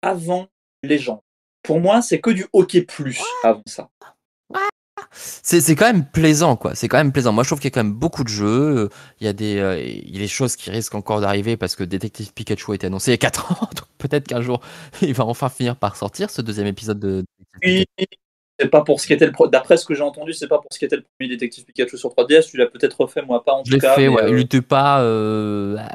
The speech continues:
Speaker 2: mais là, euh, bah, il, il, celui qui devrait sortir devait être, euh, aurait dû sortir, je pense, autour du film. C'est un petit peu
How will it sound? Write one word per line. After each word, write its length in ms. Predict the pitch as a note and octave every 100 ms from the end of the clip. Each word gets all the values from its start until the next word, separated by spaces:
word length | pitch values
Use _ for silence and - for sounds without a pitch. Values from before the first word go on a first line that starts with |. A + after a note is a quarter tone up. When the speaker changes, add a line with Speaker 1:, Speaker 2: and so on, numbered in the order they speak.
| B2
Speaker 2:
mais 180 | A2 A#2
là, 300 | D3 D#3+ C#3
euh, 140 | A2+ - -
bah, 100 | G2+
il, 220 | D#2+ F2 -
il, 400 | D#2+ C#2 A1 A#1
celui 240 | - C3
qui 120 | B2+ A2+
devrait 180 | A2
sortir 520 | A2+ A#2 A2 - B2+ A2+
devait 240 | G2 G2
être, 200 | - -
euh, 640 | G2 F#2 F#2 F#2 F#2 F#2 F#2 - - -
aurait 500 | C2 D2 F#2 G#2+ A2
dû 140 | A2
sortir, 420 | - F#2+ - B2
je 60 | -
pense, 200 | G#2 -
autour 220 | F2+ F2+
du 100 | F2
film. 260 | - C#3 A#2+
C'est 140 | G2
un 40 |
petit 120 | F#2+ -
peu 160 | F#2